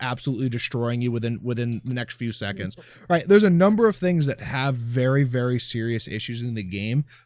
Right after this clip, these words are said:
Speaker 1: but the core, that little nugget in the center where you actually are looking through and playing the story, from what I hear, could be considered the best story told in video games.
Speaker 2: Really?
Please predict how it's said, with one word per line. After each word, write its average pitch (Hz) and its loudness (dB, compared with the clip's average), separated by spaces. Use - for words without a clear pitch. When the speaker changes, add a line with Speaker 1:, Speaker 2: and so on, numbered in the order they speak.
Speaker 1:
but 156 4
the 147 0
core, 147 2
that 120 -4
little 208 6
nugget 170 6
in 139 2
the 131 2
center 147 2
where 143 2
you 123 2
actually 139 0
are 123 0
looking 131 -2
through 135 -2
and 113 -2
playing 139 0
the 113 -4
story, 196 -6
from 165 6
what 151 6
I 151 4
hear, 143 0
could 180 8
be 175 4
considered 147 2
the 127 0
best 139 0
story 135 0
told 113 -2
in 104 -4
video 92 -6
games. 62 -16
Speaker 2:
Really? 147 -4